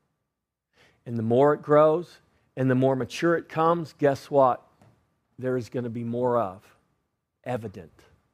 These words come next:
There will be more fruit. So growth doesn't happen without change, and growth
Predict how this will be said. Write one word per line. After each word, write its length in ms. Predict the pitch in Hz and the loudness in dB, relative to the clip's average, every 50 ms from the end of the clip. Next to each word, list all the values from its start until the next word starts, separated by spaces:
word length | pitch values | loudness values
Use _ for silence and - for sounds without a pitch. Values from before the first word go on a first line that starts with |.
| _ _ | _ _
There 160 | _ 101 107 | _ -18 -16
will 180 | 104 107 127 143 | -12 -10 -10 -10
be 140 | 131 123 104 | -10 -10 -14
more 180 | 101 98 98 | -14 -14 -18
fruit. 420 | 92 _ - 127 117 104 - _ _ _ _ _ _ _ _ _ _ _ _ _ _ _ _ _ _ _ _ _ _ _ _ _ _ _ _ _ _ _ _ _ _ _ _ _ _ | -20 _ -20 -20 -20 -20 -20 _ _ _ _ _ _ _ _ _ _ _ _ _ _ _ _ _ _ _ _ _ _ _ _ _ _ _ _ _ _ _ _ _ _ _ _ _ _
So 160 | _ - - | _ -10 -8
growth 380 | 131 107 127 147 151 165 165 - | -8 0 2 4 4 4 4 4
doesn't 280 | 180 160 143 135 139 123 | 2 2 2 2 -4 -8
happen 380 | 117 139 139 139 135 131 120 | -4 0 0 0 0 -2 -8
without 320 | 120 113 120 120 113 - - | -8 -2 0 0 0 0 -4
change, 420 | - - 131 123 127 131 131 113 | -6 -4 -4 -2 -2 -4 -6 -8
and 120 | 110 107 | -10 -12
growth 400 | 98 117 123 123 131 139 135 - | -4 0 2 4 4 2 0 -4